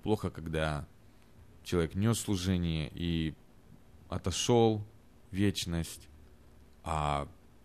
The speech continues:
замены не на-, не нашел. И как-то даже в одних трудах, сейчас точно не помню в каких,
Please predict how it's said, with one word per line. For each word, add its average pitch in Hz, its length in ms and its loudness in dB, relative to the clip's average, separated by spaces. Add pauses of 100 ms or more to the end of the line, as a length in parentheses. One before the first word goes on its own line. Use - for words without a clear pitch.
замены 87 720 0 (280)
не 82 180 -4
на-, 76 320 -6
не 80 120 -8
нашел. - 480 -8 (480)
И 90 300 -2 (180)
как-то 90 240 -6
даже 87 260 0
в 87 60 0
одних 87 260 -2
трудах, 90 600 0 (680)
сейчас - 180 -2
точно 85 260 -2
не 85 100 -2
помню 80 280 -2
в - 60 -12
каких, 85 420 -6